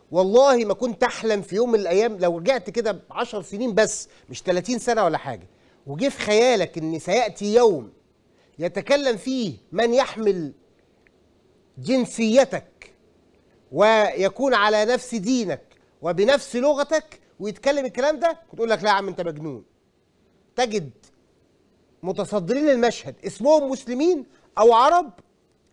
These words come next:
ويرون أن الصهاينة ملائكة وأن الفلسطينيين إرهابيين. وشايف، والحياة مستقرة عنده زي الفل. أحفاد عبد الله بن أبي بن سلول تمًا،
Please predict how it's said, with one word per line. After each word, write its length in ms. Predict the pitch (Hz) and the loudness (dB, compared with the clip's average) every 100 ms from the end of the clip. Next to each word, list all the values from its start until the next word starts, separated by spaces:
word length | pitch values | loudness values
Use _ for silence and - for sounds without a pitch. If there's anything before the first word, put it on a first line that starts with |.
| _ | _
ويرون 520 | 175 214 240 302 302 | -2 0 2 2 0
أن 200 | 254 226 | -2 -4
الصهاينة 560 | 214 - 220 262 285 240 | -6 -8 -6 -2 -2 -2
ملائكة 640 | 220 214 226 311 349 330 - _ | -2 0 0 -2 -2 -8 -10 _
وأن 260 | 156 240 240 | -6 -4 -4
الفلسطينيين 600 | - 202 196 202 214 180 | -6 -8 -10 -8 -6 -6
إرهابيين. 380 | 143 120 98 _ _ _ _ _ _ | -8 -14 -20 _ _ _ _ _ _
وشايف، 300 | 208 202 302 | -12 -6 -6
والحياة 360 | 202 202 - 240 | -6 -8 -4 -2
مستقرة 540 | 294 - 214 269 262 | -2 -6 -10 -6 -4
عنده 260 | 233 269 233 | -4 -6 -8
زي 140 | 214 | -6
الفل. 380 | - - 240 120 - _ _ _ _ _ _ _ _ _ _ _ _ 165 | -6 -6 -10 -12 -18 _ _ _ _ _ _ _ _ _ _ _ _ -10
أحفاد 540 | 151 - - 233 247 | -10 -12 -2 0 2
عبد 240 | 180 147 | 0 -2
الله 300 | 151 175 233 | -4 -2 -2
بن 180 | 202 151 | -2 -4
أبي 200 | 156 214 | -2 -2
بن 140 | 196 165 | -2 -6
سلول 500 | - 160 233 208 151 _ _ _ _ _ _ _ _ | -8 -8 -6 -8 -10 _ _ _ _ _ _ _ _
تمًا، 460 | 285 294 214 147 | 2 2 2 -4